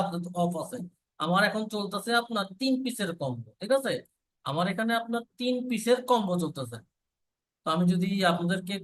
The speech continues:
ক্লিয়ারলি যদি দেখাই, আমি যদি ক্লিয়ারলি যদি দেখাই, আপনার maybe এইটা লাস্ট সেল কর্নার বেশি হয়েছে, আমার দেখি আপনার এইটা maybe, না, পোলো না, সরি, পোলো না, পোলোতে না, আমার এই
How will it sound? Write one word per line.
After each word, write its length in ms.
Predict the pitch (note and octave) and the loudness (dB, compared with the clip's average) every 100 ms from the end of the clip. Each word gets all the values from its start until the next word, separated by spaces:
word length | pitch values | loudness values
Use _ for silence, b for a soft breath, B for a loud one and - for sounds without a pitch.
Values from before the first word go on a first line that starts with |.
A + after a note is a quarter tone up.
| - | -2
ক্লিয়ারলি 480 | F3 F#3 G#3 A3 A3+ F#3+ | 4 6 6 4 2 2
যদি 160 | F3+ E3 | 0 2
দেখাই, 280 | D#3 C#3+ F3 B3 A#3+ - | 0 2 0 -2 -6 -6
আমি 120 | D3+ D#3 | -6 -4
যদি 120 | E3+ E3 | -4 -4
ক্লিয়ারলি 420 | - D#3+ E3 E3+ D#3+ | -6 0 2 2 0
যদি 120 | D#3 D3 | -2 -2
দেখাই, 300 | C#3+ - D#3 F3 - _ _ _ | -2 0 -2 -2 -8 _ _ _
আপনার 600 | - - D#3+ D#3+ D#3+ D#3 D#3 D3+ | -4 -4 -2 0 2 2 0 0
maybe 360 | F3 G3 F#3+ G3+ G3 - E3 | 0 2 0 -2 -4 -2 -2
এইটা 240 | D#3 C#3 B2 - _ _ _ _ _ _ - | 0 -2 -4 -12 _ _ _ _ _ _ -2
লাস্ট 280 | D3+ E3+ - | 0 0 -2
সেল 140 | F3+ F3 | 0 2
কর্নার 280 | F3 F3 E3+ E3 | 4 4 2 -2
বেশি 160 | E3 | -2
হয়েছে, 160 | F3 F3 E3+ | 0 4 2
আমার 120 | E3 | 2
দেখি 220 | D#3 D3+ A3 B3 - _ _ _ _ _ _ _ D3 | -2 -2 -2 -4 -8 _ _ _ _ _ _ _ -6
আপনার 240 | D3+ E3 D#3+ _ _ _ _ _ F#3 | -4 -4 -4 _ _ _ _ _ -4
এইটা 200 | F#3 F3+ E3+ | -2 2 2
maybe, 240 | D#3 C3+ C3+ - _ _ _ - | 2 -2 -4 -8 _ _ _ -8
না, 140 | D3+ C#3+ B2+ | -2 -2 -2
পোলো 220 | - G3+ E3+ | -2 2 2
না, 60 | C#3+ C3 | 0 0
সরি, 220 | C3+ D3 F3 F3 - | 0 2 0 -2 -4
পোলো 240 | D#3+ D#3 D3 | -2 0 0
না, 80 | D#3 F#3+ F3+ | 0 -2 -4
পোলোতে 400 | D#3+ D#3 D#3 D3 D3 | -4 -2 -2 -2 -2
না, 60 | D#3 D#3+ | 0 0
আমার 220 | D3 G3+ A#3 - _ _ _ _ - | 0 -2 -2 -6 _ _ _ _ -8
এই 220 | D3 D3+ | -4 -2